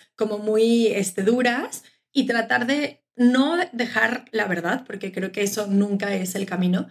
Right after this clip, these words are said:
pero sí entender que hay muchas realidades mucho más complejas de lo que se veía, ¿no? Y mucho más amplias de lo que a lo mejor yo estaba viendo.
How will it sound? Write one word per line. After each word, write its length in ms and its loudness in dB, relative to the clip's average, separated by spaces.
pero 160 2
sí 160 0
entender 640 0
que 120 0
hay 160 4
muchas 360 -2
realidades 800 0
mucho 300 0
más 200 0
complejas 600 -2
de 100 -4
lo 100 -2
que 160 -2
se 120 -4
veía, 300 0
¿no? 240 -2
Y 120 0
mucho 300 0
más 260 2
amplias 580 -4
de 140 0
lo 160 0
que 240 -2
a 60 4
lo 100 -2
mejor 240 -2
yo 80 2
estaba 300 -2
viendo. 340 -6